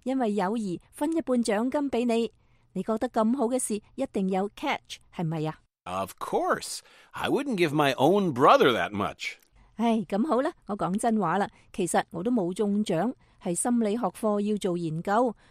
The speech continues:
Speaker 1: 我先至想要試下你嘅反應啫嘛。
Speaker 2: So, this is all for your psychology class. I knew it. What if you really won a million dollars? Would you share the money?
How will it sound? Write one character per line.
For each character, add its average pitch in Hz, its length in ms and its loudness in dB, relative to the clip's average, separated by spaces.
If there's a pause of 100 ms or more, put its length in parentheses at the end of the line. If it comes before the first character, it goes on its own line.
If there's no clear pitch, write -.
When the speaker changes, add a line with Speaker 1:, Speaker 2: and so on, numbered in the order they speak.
(120)
Speaker 1:
我 196 180 -2
先 247 200 -4
至 214 140 -2
想 202 320 0
要 220 120 0
試 208 280 -2
下 226 80 0
你 196 80 0
嘅 214 100 -2
反 208 280 0
應 226 220 0
啫 247 100 -2
嘛。 233 460 -4 (320)
Speaker 2:
So, 135 600 2
this 180 180 -6
is 165 120 -2
all 185 180 12
for 175 120 -4
your 160 160 0
psychology 170 760 4
class. 85 440 -4 (340)
I 117 260 6
knew 120 420 6
it. - 180 -12 (300)
What 277 160 8
if 294 160 -2
you 190 100 0
really 262 300 2
won 131 200 6
a 120 40 2
million 110 340 2
dollars? 92 500 0 (220)
Would 90 220 -10
you 151 60 -4
share 226 320 -2
the 226 80 0
money? 247 320 -2